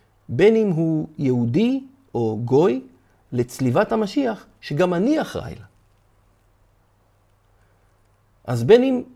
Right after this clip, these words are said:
יהודים או גויים, כעם או כיחידים, כולנו אשמים במותו של ישוע. ומעבר לכך,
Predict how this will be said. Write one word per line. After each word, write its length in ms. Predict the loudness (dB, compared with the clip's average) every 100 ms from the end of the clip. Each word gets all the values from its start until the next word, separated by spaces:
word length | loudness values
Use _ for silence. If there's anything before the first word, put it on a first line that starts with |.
| _
יהודים 440 | -2 0 0 0 0
או 60 |
גויים, 380 | 0 -2 -2 -8 -14 _ _ _ _ _ -8
כעם 440 | -4 0 0 -2 -4
או 140 | -8
כיחידים, 640 | -4 -2 -2 -4 -6 -6 -8 -12 _ _ _ _ _ _ _
כולנו 680 | -2 0 2 2 0 -4 -6
אשמים 760 | -10 -10 -6 -4 -2 -2 -4 -10
במותו 480 | -4 -2 -2 -2 -4
של 200 | -4 -8
ישוע. 260 | -8 -10 -18 -20 _ _ _ _ _ _ _ _ _ _ _ _ -6
ומעבר 460 | -2 2 2 2
לכך, 460 | 0 -4 -6 -10 -12